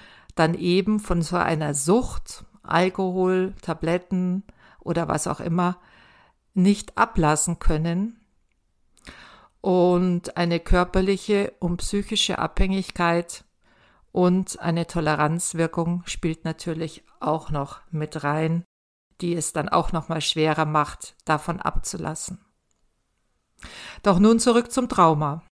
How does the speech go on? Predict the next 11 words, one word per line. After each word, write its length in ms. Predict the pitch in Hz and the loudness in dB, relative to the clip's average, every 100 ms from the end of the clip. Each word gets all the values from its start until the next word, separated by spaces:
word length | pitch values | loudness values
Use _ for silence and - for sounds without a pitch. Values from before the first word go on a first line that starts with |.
| _ | _
Wie 160 | 190 220 | -2 0
bei 200 | 208 180 | 2 2
der 200 | 170 - | 2 2
Angst 400 | 160 208 - - | 0 0 -4 -2
schaltet 480 | 180 180 190 220 - | 2 2 2 -4 -6
dieser 260 | 175 165 | -8 -6
Schaltkreis 800 | 156 151 143 170 - 208 208 226 | -4 -2 -2 -4 -4 0 0 0
im 160 | - 175 | -4 -6
Gehirn 600 | 180 151 170 190 226 233 _ _ _ _ - | -4 -2 0 0 -2 -6 _ _ _ _ -2
auf 300 | 160 160 - | 0 0 -4
Überlebensmodus. 1400 | 208 202 214 196 165 156 - 151 143 - 170 - - | -4 0 2 4 2 0 -6 -6 -8 -8 -10 -10 -12